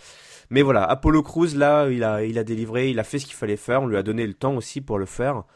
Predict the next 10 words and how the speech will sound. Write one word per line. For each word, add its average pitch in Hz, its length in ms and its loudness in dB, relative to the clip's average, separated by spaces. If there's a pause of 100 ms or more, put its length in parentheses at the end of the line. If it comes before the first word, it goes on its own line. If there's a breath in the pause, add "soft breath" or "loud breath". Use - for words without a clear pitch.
(420 soft breath)
Euh, 85 880 -10 (100)
et 95 300 -6
voilà. 90 280 -8 (420)
Voilà. 95 300 -8
Du 131 160 -4
bon 180 120 4
boulot, 156 300 4
Apollo, 101 340 2
bravo, 98 300 0
chapeau. - 340 -12